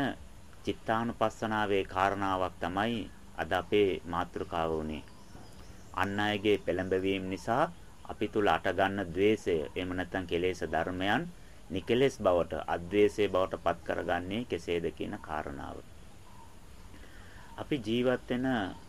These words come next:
මේ පුදුජන ලෝකයේ තුල අනන්ත අප්‍රමාණ ඇලීම් ගැටීම් තියෙනවා. හේතුව නාමයක් රූපයක් ඇදෙන්නේ ඇලීම් ගැටීම් තුලින්.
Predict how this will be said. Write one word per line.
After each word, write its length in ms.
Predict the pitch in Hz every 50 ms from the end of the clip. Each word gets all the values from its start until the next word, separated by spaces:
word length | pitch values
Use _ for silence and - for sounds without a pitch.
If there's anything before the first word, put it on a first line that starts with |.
| - -
මේ 160 | - 101 101
පුදුජන 520 | 92 - 101 - - 104 101 95 104 98 98
ලෝකයේ 480 | 90 85 87 87 85 - 95 90 90 87
තුල 220 | - - 95 95 107 139 165 - - - - - - - - - - -
අනන්ත 440 | - 98 101 104 117 131 147 139 -
අප්‍රමාණ 680 | 135 110 - - - - 113 110 113 113 113 120 131 151
ඇලීම් 460 | 156 - - - 98 98 117 120 127
ගැටීම් 320 | 113 120 117 - 139 135 123
තියෙනවා. 480 | - 104 98 92 82 80 73 71 78 82 - - - - - - - - - -
හේතුව 380 | - - 101 107 101 - 139 156 165
නාමයක් 520 | 131 107 95 95 98 104 120 131 135 135 -
රූපයක් 520 | - 104 110 110 107 - - 135 131 127 - - -
ඇදෙන්නේ 680 | - 90 92 98 110 113 120 123 143 175 190 165 135 -
ඇලීම් 360 | - 92 98 104 127 135 127
ගැටීම් 300 | 110 98 90 - 87 85 82
තුලින්. 320 | 85 78 78 78 71 -